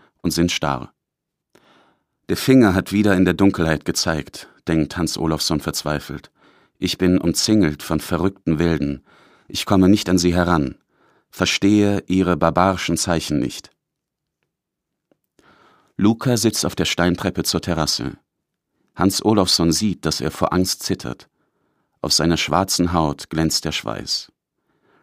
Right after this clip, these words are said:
"Ich werde dich nicht fragen, wer das getan hat", sagt Hans Olofsson. "Ich kenne deine Antwort schon. Du wirst sagen, dass du es nicht weißt. Ich glaube auch nicht, dass du es warst, weil ich dir ansehe, dass du Angst hast.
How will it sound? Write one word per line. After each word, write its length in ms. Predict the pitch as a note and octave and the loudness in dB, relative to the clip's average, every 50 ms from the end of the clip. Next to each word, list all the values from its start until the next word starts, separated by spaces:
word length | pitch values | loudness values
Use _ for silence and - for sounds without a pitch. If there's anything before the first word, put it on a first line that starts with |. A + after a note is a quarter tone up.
| _ _ _ _ _ _ _ _ _ _ _ _ _ _ _ _ _ _ _ - | _ _ _ _ _ _ _ _ _ _ _ _ _ _ _ _ _ _ _ -10
"Ich 140 | - - F2+ | -8 0 2
werde 240 | F#2+ G2 G2 G#2 | 2 4 4 4
dich 200 | F#2+ G2 F#2 - | 2 2 0 2
nicht 200 | G#2 G#2+ G2+ - | 2 2 2 2
fragen, 380 | - - - F2+ F2 E2+ E2 D#2+ | -2 -2 2 2 2 4 4 2
wer 100 | D#2+ D#2+ | 2 2
das 180 | D#2+ D#2+ - - | 0 0 -2 -2
getan 340 | F#2 - F#2 E2 D#2 C#2+ | -4 -2 0 0 0 0
hat", 240 | C2+ C2+ - - - _ _ _ _ _ _ _ _ _ _ _ _ _ | -2 -6 -10 -12 -20 _ _ _ _ _ _ _ _ _ _ _ _ _
sagt 300 | - - - E2 D#2+ - | -6 0 0 0 0 2
Hans 200 | E2+ D#2+ - - | 0 0 0 0
Olofsson. 500 | - D#2+ D2 C#2+ - - - C#2 C2 - - _ _ _ _ _ _ - | 0 0 0 0 0 -2 -4 -4 -6 -10 -12 _ _ _ _ _ _ -10
"Ich 140 | - - - | -8 -8 -2
kenne 220 | - A#2+ G#2 F#2 | 2 4 4 4
deine 220 | D2+ D#2+ D#2+ D#2 A1+ | 4 4 2 2 2
Antwort 340 | C#2 D2+ C#2+ - C#2 C#2 | 0 -2 -2 -4 -6 -6
schon. 360 | - - D2 C#2+ C2 C2+ - _ _ _ _ _ _ _ _ _ _ _ - | -6 -6 -6 -6 -6 -8 -12 _ _ _ _ _ _ _ _ _ _ _ -4
Du 100 | F2+ F2+ | 0 2
wirst 220 | G2 G2 - - | 4 4 4 4
sagen, 260 | G2+ G2+ A2 A2+ A#2 | 6 6 6 6 6
dass 180 | G2+ F#2+ F2+ - | 4 4 2 2
du 80 | - F#2+ | 2 0
es 140 | F#2 - | 0 2
nicht 200 | - F#2+ F#2 - | 0 0 0 2
weißt. 460 | G2 F#2+ E2+ D#2 C#2+ - - - - _ _ _ _ _ _ - - - - | 0 2 2 2 0 -2 -4 -4 -6 _ _ _ _ _ _ -20 -20 -18 -8
Ich 140 | - - - | -8 0 2
glaube 320 | G#2+ A2 C3 B2+ C3 A#2+ | 4 4 6 6 4 2
auch 120 | A#2 - | 2 4
nicht, 200 | A#2+ A2 G#2 - | 2 2 2 2
dass 160 | F2 - - - | -2 -2 0 2
du 160 | C3+ A#2+ F2 | 2 2 2
es 160 | D2+ - - | 2 0 -2
warst, 280 | - D2 D2 - - - | -2 -2 -2 -4 -2 -2
weil 80 | D#2+ | -2
ich 120 | E2+ - - | -4 -2 -2
dir 160 | G2+ E2 - | -2 0 2
ansehe, 340 | F2 F#2+ F#2+ F#2 F#2+ F#2+ F#2 | 2 2 2 2 2 0 0
dass 160 | F#2 - - | 0 -2 -2
du 100 | - - | -2 0
Angst 340 | - F2+ F2+ D#2+ - - - | 0 2 0 0 -2 -4 -6
hast. 300 | C#2 C2+ - - _ | -6 -6 -8 -10 _